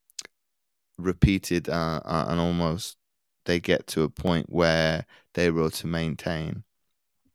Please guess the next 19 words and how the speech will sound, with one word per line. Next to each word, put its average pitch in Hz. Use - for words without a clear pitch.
uh, -
their 80
goal 87
without 82
help 87
of 80
an 80
external 78
fo-, -
force. 92
But 104
it's -
important 110
to 123
remember 107
these 104
two 101
key -
words, 98